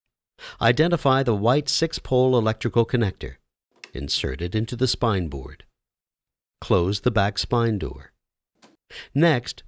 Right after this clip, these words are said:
push the shock blocker into the B N R until flush with the front of the chassis. Install the cash box.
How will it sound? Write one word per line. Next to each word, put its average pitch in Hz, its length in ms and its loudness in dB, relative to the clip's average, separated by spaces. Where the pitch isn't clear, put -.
push 180 300 2
the 123 120 4
shock - 440 0
blocker 80 400 -4
into 117 200 -2
the 113 120 -2
B 131 200 2
N 127 200 2
R 85 340 -2
until 120 340 0
flush 120 540 0
with 123 140 -4
the 131 80 0
front 101 240 0
of 98 80 -2
the 113 80 -2
chassis. 87 540 -2
Install 82 440 -2
the 87 120 -6
cash 135 320 -2
box. - 480 -10